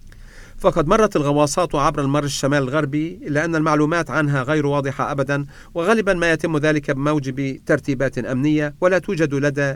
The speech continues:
أي أحد صورة واضحة تمامًا عن طبيعة الترتيبات بين الولايات المتحدة وكندا، أو على الأقل لا أحد يتحدث جهرًا عن طبيعة الترتيبات بين كندا والولايات المتحدة التي تسمح بمرور غواصات الولايات المتحدة عبر تلك المنطقة.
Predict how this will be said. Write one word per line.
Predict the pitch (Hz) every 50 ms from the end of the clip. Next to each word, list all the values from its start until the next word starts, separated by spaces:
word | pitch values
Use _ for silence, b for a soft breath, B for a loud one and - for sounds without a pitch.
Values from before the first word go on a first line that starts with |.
| 139 -
أي | 180 175 156 156 156
أحد | 147 - 143 131 131
صورة | 127 123 - - - 170 147 139 -
واضحة | - 131 123 127 127 123 143 160 - - 135
تمامًا | 131 - 127 120 107 - 123 127 151 165 147 139 131 123 B B B B B B -
عن | 151 160
طبيعة | 147 160 147 160 165 147 147 139
الترتيبات | 139 - 143 135 - - 131 127 143 135 - -
بين | 131 131 127
الولايات | 127 120 127 123 131 127 -
المتحدة | - 123 - - 127 - 131 123
وكندا، | 113 110 - - 156 147 139 143 147 143 139 B B B B B
أو | - 151
على | 143 143 151
الأقل | 139 123 135 - - 190 185 175 151
لا | 185 196 208 202
أحد | 190 - 165
يتحدث | 151 143 143 143 143 - 160 156 156 143 -
جهرًا | 131 - 190 190 147 127 127 113 107 120 127 B B B B B
عن | - 151 151
طبيعة | 147 156 139 160 170 143 143
الترتيبات | 139 - - 147 131 - 135 123 139 135 - -
بين | 139 127 127
كندا | 120 - 139 135 127 123 131
والولايات | 123 117 113 113 123 123 120
المتحدة | - 135 - - 139 - 147 131 127 131 120 - -
التي | 135 135 131 - - 131
تسمح | - - 151 - - - 143 - - 127 127 120 B B B B B B -
بمرور | 131 131 135 127 127 147 156 139 143 139 123 - 113
غواصات | 131 143 143 135 127 - - 139 131 143
الولايات | 127 127 131 131 127 -
المتحدة | 131 120 - - 135 - 135 123 120
عبر | 113 - 120
تلك | - - 113 - 117
المنطقة. | 110 107 87 80 - - - - -